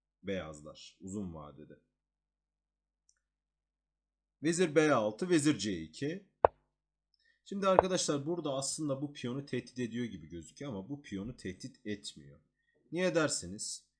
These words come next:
burada Carlsen vezir C iki, H beş oynadı. Şimdi at çarpı eğer A dört alırsa burada beyazlar vezir B beşten sonra şah ve atı istediğinden bir taş kaybediyor beyazlar. O yüzden bu piyon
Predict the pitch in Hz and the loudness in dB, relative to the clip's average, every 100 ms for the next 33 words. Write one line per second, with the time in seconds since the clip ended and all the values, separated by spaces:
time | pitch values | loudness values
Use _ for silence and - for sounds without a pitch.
0 | _ _ 170 160 - 160 147 - 117 120 | _ _ 0 0 2 2 2 2 0 0
1 | 123 107 104 95 92 87 98 107 147 - | 0 0 -2 -2 -4 -8 -6 -4 -4 -2
2 | 165 151 143 147 - - _ _ _ - | -4 -4 -6 -4 -4 -4 _ _ _ -18
3 | - - _ _ - 180 - - 170 143 | -18 -18 _ _ 0 0 0 -2 -2 -2
4 | 139 123 120 104 104 120 120 120 220 - | -2 0 0 -2 -2 0 0 0 -2 -4
5 | 92 120 - 170 156 147 147 147 143 135 | -8 -4 0 0 0 -2 -2 0 -2 -2
6 | 151 156 - _ _ _ _ _ _ 98 | -4 -6 -12 _ _ _ _ _ _ -4
7 | 120 120 139 151 147 139 _ 107 120 113 | -4 2 4 4 0 -8 _ 0 2 2
8 | 113 110 - 113 90 - 80 76 85 - | 0 0 -4 -4 -4 -8 -12 -12 -10 -6
9 | - 127 135 - _ _ _ _ - - | -2 0 -2 -6 _ _ _ _ -16 -10
10 | 185 156 120 - - 87 92 127 143 139 | -10 -6 -4 -4 -8 -10 -10 -6 -6 -6
11 | - 131 - - 82 73 76 71 71 71 | -2 -2 -2 -6 -12 -14 -16 -16 -18 -18
12 | 71 - _ _ _ _ _ - 151 151 | -20 -20 _ _ _ _ _ 0 4 4
13 | 98 98 117 143 - 110 131 160 | 2 -4 -2 -4 -4 -2 -2 -4